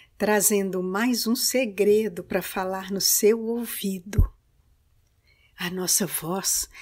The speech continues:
assim como o rosto, marca a nossa identidade, mesmo se tanto o rosto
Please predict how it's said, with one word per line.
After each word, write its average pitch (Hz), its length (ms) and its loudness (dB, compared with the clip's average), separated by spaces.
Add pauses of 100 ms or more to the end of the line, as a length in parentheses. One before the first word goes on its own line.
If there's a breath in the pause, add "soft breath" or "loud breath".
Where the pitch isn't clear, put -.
(240 loud breath)
assim 190 320 2
como 185 220 -4
o 175 40 -6
rosto, - 640 -6 (360 loud breath)
marca 202 400 -2
a - 20 0
nossa 196 300 -2
identidade, 202 1000 -4 (480 loud breath)
mesmo 214 500 4
se 208 240 -2
tanto 220 380 -2
o 254 40 -4
rosto - 680 -2